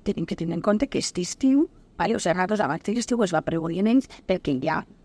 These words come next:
se'ls va fomentar que dirigien que surti, però no per res, sinó perquè no, l'Ajuntament no pot assumir, l'Ajuntament té que vetllar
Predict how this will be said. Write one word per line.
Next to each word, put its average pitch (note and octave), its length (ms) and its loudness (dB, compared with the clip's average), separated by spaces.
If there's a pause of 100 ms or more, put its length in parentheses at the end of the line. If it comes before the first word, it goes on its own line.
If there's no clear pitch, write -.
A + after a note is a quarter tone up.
se'ls F3+ 260 -2
va - 80 -4
fomentar A3 580 2
que B3 120 0
dirigien F#3 360 -2
que G#3 100 0
surti, B3+ 280 -2
però C4 140 -2
no G#3 160 2
per - 180 2
res, A3+ 240 -2
sinó F3 220 -2
perquè E3+ 340 -4 (100)
no, G#3+ 300 2 (360)
l'Ajuntament G3+ 640 2
no A#3+ 100 -2
pot G#3 200 2
assumir, G#3 300 0
l'Ajuntament A#3+ 440 4
té A3+ 120 -2
que F#3+ 120 0
vetllar F3+ 280 0